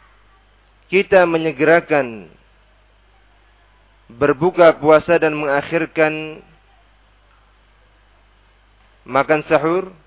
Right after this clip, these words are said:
para ulama menjelaskan, di antaranya Asy-Syaikh Al-Bassam hafizahullahu taala,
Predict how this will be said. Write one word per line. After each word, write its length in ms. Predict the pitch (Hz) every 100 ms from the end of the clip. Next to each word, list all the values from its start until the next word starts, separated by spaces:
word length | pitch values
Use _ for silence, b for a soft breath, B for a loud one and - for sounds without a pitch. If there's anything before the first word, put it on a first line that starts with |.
| _ _ _ _ _ _ _ _ _ _ _ _ _
para 180 | 131 131 139
ulama 340 | 151 151 139
menjelaskan, 640 | 139 131 143 - 165 156
di 80 | 139
antaranya 560 | 131 131 135 147 147 131
Asy-Syaikh 540 | 127 147 139 147 135
Al-Bassam 760 | 117 127 127 - 143 143 139 135
hafizahullahu 720 | 127 123 127 127 127 131 131 127
taala, 560 | 139 127 147 175 196